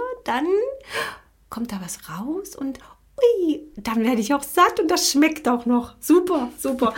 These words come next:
<laughs> einwandfrei. Das weiß dann auch das Baby. Es verändert sich dann bis zum circa zehnten, fünfzehnten Tag, kommen wir in die reife Muttermilch.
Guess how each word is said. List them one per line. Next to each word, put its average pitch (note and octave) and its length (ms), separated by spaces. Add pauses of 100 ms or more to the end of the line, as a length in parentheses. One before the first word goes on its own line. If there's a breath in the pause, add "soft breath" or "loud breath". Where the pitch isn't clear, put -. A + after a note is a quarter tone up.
(120 loud breath)
<laughs> B3+ 140
einwandfrei. B3+ 640
Das B3 200
weiß B3+ 220
dann C#4 200
auch A#3 140
das A3 260
Baby. D4 400 (200 loud breath)
Es A#3+ 200
verändert D4+ 580
sich C#4 260
dann C4 260 (320 loud breath)
bis C#4 300
zum B3 220
circa A#3 500
zehnten, D4+ 320
fünfzehnten D4 540
Tag, A#3+ 200
kommen D4+ 360
wir C#4 100
in B3 80
die A#3+ 120
reife A3+ 440
Muttermilch. A#3 640